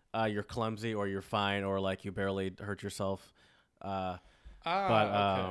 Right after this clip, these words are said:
Speaker 1: um, yeah, it's
Speaker 2: It's
Speaker 1: like
Speaker 2: like no big deal. Like, like you'll be
Speaker 1: Right.
Speaker 2: all right.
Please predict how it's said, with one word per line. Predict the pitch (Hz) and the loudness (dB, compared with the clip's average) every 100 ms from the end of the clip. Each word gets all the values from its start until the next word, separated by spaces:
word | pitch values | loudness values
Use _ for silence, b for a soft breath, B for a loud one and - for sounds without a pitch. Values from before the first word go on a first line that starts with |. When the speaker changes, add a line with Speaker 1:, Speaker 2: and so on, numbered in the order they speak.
| 92 | -6
Speaker 1:
um, | - b b b _ _ - | -12 b b b _ _ -4
yeah, | 120 104 | 2 2
it's | 104 | 2
Speaker 2:
It's | - | 4
Speaker 1:
like | 123 170 | 6 6
Speaker 2:
like | 151 | 2
no | 151 | 0
big | 139 139 131 | 0 0 0
deal. | 131 127 123 127 | 0 0 0 -2
Like, | 113 104 - | -4 -6 -8
like | 110 117 | -10 -2
you'll | 120 107 | -2 0
be | 107 | 0
Speaker 1:
Right. | |
Speaker 2:
all | 104 | 0
right. | 101 101 104 | -2 -4 -6